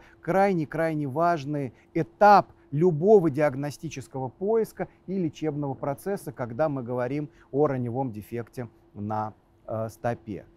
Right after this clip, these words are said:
Ну, мы много уже говорили о факторах, э, развития ишемического повреждения сосудов, поэтому, наверное, сейчас об этом нет смысла повторяться. Мне очень хотелось бы, уважаемые коллеги, чтобы ваши сосуды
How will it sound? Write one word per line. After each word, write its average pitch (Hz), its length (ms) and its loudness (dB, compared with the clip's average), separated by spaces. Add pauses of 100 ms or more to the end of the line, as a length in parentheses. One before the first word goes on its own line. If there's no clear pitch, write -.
(360)
Ну, 226 200 -2
мы 208 140 2
много 214 300 2
уже 196 240 2
говорили 190 460 2
о 190 80 4
факторах, 165 680 -2
э, 127 320 -4
развития 139 680 -2
ишемического 165 680 -6
повреждения 120 840 -6 (300)
сосудов, 151 640 -2
поэтому, 139 360 -6
наверное, 147 460 -4
сейчас 160 560 -2 (280)
об 131 160 0
этом 151 300 0
нет 160 180 -2
смысла 139 580 -4 (300)
повторяться. 170 920 0 (680)
Мне 175 220 2
очень 180 320 0
хотелось 156 540 2
бы, 120 120 -4
уважаемые 135 580 0
коллеги, 147 380 -2
чтобы 135 300 -6
ваши 143 260 2
сосуды 131 500 -4